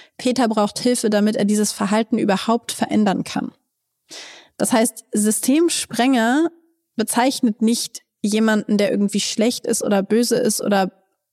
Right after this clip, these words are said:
auf eine bestimmte Art und Weise aggressiv, sondern Systemsprengung bezeichnet einen eskalierenden Hilfeverlauf. Passend zu dieser Frage,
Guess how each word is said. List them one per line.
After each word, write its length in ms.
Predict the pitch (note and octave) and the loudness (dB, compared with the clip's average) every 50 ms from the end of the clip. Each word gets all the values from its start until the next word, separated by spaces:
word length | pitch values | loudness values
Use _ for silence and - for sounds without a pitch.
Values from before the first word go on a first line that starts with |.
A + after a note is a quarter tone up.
| _ _ _ | _ _ _
auf 120 | - G#3 G3+ | -4 -2 0
eine 160 | - A3 A3 | 0 0 0
bestimmte 480 | A3 - - - B3+ B3+ C#4 B3+ B3+ G#3+ | 0 -2 -2 0 0 0 2 2 0 0
Art 180 | F#3 G3+ G3 | 0 0 0
und 120 | G#3 G3+ G3+ | 0 0 0
Weise 240 | G3+ G3+ G3+ G3+ | 0 0 0 0
aggressiv, 720 | - G3+ G3+ G#3 G3+ - - - A#3 A3+ A#3+ C4+ - - - - - - - - - - - - _ _ | 0 -2 -2 -2 -4 -2 -2 0 0 0 0 -2 -6 -10 -14 -16 -20 -20 -20 -20 -20 -20 -20 -20 _ _
sondern 460 | - A3 G#3+ A3 A3 A3 A3 G#3+ G#3+ G#3 | -4 -2 0 2 2 2 2 2 2 2
Systemsprengung 1400 | G#3 G3+ - - - - B3 C4+ D4 D4 - - G#3 F3+ - G#3+ A3+ A#3+ A#3 G#3 G3+ G#3+ A3+ B3 B3+ C4 - _ _ _ _ _ | 0 -2 -4 -4 -2 0 0 2 2 0 -2 -4 -8 -4 -2 0 2 2 2 2 0 0 0 0 0 -2 -4 _ _ _ _ _
bezeichnet 640 | - G#3 - - A3+ G#3 A#3 G#3+ - A#3 A#3 - | -6 -4 -2 0 0 0 2 0 -2 -2 -2 -2
einen 280 | - G#3 G#3 G#3 G3+ G3+ | 0 0 2 2 0 0
eskalierenden 760 | - - - - - - A3+ A3+ A3+ A3+ A3+ A3 G#3+ G#3 G#3 G#3 | -2 -2 -4 -2 -2 -2 0 0 2 2 2 2 2 2 2 0
Hilfeverlauf. 840 | G3 G#3+ A#3+ A#3+ - G3 - - - G3 G3+ G3+ A3+ - - - _ _ _ _ _ _ _ _ _ _ _ _ _ _ _ _ _ _ _ _ _ - | 2 0 0 0 -2 -4 -4 -4 -4 -4 -4 -6 -6 -10 -14 -20 _ _ _ _ _ _ _ _ _ _ _ _ _ _ _ _ _ _ _ _ _ -6
Passend 340 | - - E4 - - E4 C#4 | -2 -2 0 2 2 0 0
zu 120 | - C#4 | 2 0
dieser 240 | A3 A3 A3 A3+ A3 | 0 2 2 0 0
Frage, 760 | - - - A3 A3+ B3+ C4+ B3 A3+ A3 A#3 B3 C#4 D4+ D4+ | -2 -2 -2 0 0 0 0 0 0 0 2 2 0 0 -2